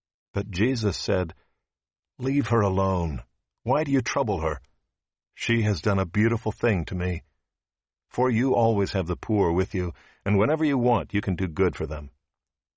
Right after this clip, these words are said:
But you will not always have me. She has done what she could. She has anointed my body beforehand for burial. And truly I say to you,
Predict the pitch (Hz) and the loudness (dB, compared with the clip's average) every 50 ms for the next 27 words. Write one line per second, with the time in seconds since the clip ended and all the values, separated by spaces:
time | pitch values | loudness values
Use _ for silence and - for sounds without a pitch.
0 | _ _ _ _ - 104 104 95 107 110 120 117 113 101 95 95 87 87 98 110 | _ _ _ _ -4 -2 -2 0 2 0 0 2 0 0 0 0 0 2 2 2
1 | 95 87 - - 90 85 78 87 90 87 82 - 65 - _ _ _ _ _ _ | 0 -2 -2 -2 -4 -4 -2 -2 -2 -2 -2 -4 -8 -14 _ _ _ _ _ _
2 | _ _ _ _ _ _ _ _ - - - - 127 104 107 101 90 - 104 98 | _ _ _ _ _ _ _ _ -16 -8 -2 0 0 2 2 0 0 0 0 0
3 | 104 98 92 82 90 87 - - 101 95 - - - 107 98 90 80 73 _ _ | 0 0 0 -2 -2 -4 -4 -4 -6 -6 -6 -4 -4 -2 -2 -2 -4 -6 _ _
4 | _ - - _ _ - - - 127 123 113 120 110 90 98 95 95 98 107 117 | _ -20 -20 _ _ -6 -2 0 0 2 2 0 0 0 2 2 4 4 2 2
5 | 123 120 107 90 85 92 95 98 101 98 87 85 92 98 101 90 80 80 76 73 | 2 0 -2 0 0 0 0 2 0 -2 -2 -2 0 0 0 -2 -2 -4 -4 -4
6 | 90 82 - - 107 107 104 98 82 76 71 71 69 - - - 87 73 78 85 | -4 -4 -2 0 0 0 0 0 -2 -4 -6 -6 -8 -8 -6 -6 -6 -2 -2 -2
7 | 82 80 76 69 65 64 64 - _ _ _ _ _ _ _ _ _ _ _ _ | 0 0 -2 -4 -6 -8 -12 -18 _ _ _ _ _ _ _ _ _ _ _ _
8 | _ _ - - 90 80 - - - 117 107 98 92 87 87 87 90 - - 101 | _ _ -6 -4 -2 -2 -2 -2 0 0 2 2 2 2 2 0 0 0 0 -2
9 | 95 92 - 85 82 82 78 76 - | -2 0 -2 -2 -4 -2 -4 -6 -8